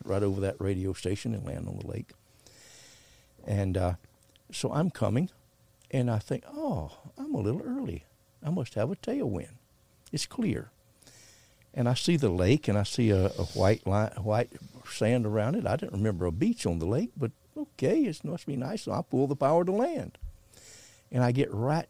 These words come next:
down almost to land, and I see that it's not a lake. It's a burnt-over area where it's been clear-cut and been set on fire, and it's black like the lake.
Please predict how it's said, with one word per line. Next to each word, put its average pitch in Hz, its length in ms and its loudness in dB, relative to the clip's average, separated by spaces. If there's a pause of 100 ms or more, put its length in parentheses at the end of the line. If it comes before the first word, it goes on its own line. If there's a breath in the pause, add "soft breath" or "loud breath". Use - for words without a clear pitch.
down 139 320 2
almost 143 360 -2
to 131 100 -8
land, 117 300 0
and 92 100 -4
I 110 80 -2
see 110 280 -2
that 104 140 -2
it's - 160 -8
not 107 200 -4
a 98 40 -4
lake. 104 340 -4 (100)
It's 110 200 -4
a 101 60 -2
burnt-over 120 680 -2
area 107 420 -2 (360 soft breath)
where 113 120 0
it's - 80 -8
been 95 180 -2
clear-cut 123 600 0
and 95 160 -4
been 98 160 -2
set 113 200 0
on 104 140 -2
fire, 107 320 -2
and 104 100 -4
it's - 120 -10
black 107 440 -2
like - 240 -6
the 107 120 -6
lake. 113 340 -4